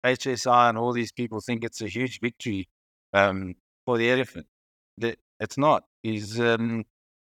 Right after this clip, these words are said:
the, the overpopulation still exists, but what was a huge loss was for that community. We're talking about at least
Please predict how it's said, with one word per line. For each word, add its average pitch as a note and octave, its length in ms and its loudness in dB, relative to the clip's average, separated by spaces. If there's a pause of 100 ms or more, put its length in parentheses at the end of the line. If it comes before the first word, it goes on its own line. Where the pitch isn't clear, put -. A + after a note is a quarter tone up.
the, A2 440 2 (380)
the A2 160 -4
overpopulation A#2+ 800 0
still A2+ 240 -10
exists, G2 400 -8 (100)
but - 320 2 (120)
what A2 200 -4
was A2+ 140 -4
a A#2+ 80 0
huge A#2 400 -2
loss F#2 260 -6 (360)
was A#2 180 0
for A#2+ 120 -8
that C3 260 2
community. C#3 560 -4
We're A2 120 -2
talking C#3 360 -4
about A#2+ 340 2 (960)
at G#2+ 160 -8
least C#3 440 -4